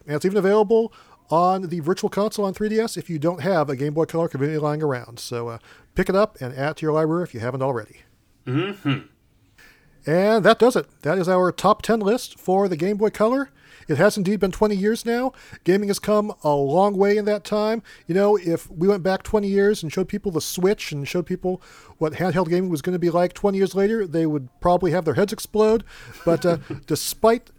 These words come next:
Speaker 1: how far we've come, these games, these top ten games we mentioned, are all still fantastic and still completely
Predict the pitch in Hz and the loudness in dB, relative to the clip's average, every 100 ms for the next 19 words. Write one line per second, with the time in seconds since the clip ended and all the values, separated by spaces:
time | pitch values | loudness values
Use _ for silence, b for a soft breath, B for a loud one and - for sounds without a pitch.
0 | _ 190 190 208 208 202 - 208 214 202 | _ -2 2 6 6 4 0 0 0 -4
1 | B B 139 185 190 - 170 180 190 190 | B B -2 0 0 -4 -2 0 0 -2
2 | 190 - b b 151 - 190 - 190 190 | -6 -10 b b -8 0 0 0 -2 0
3 | 190 190 196 190 202 160 156 165 170 - | -2 -2 -4 -2 -4 -2 2 2 2 0
4 | - 202 208 202 208 196 208 196 147 - | 0 0 0 -2 -2 -2 -4 -6 -6 -2
5 | 202 180 151 135 214 202 165 156 | -2 -2 -4 -6 -4 -2 0 0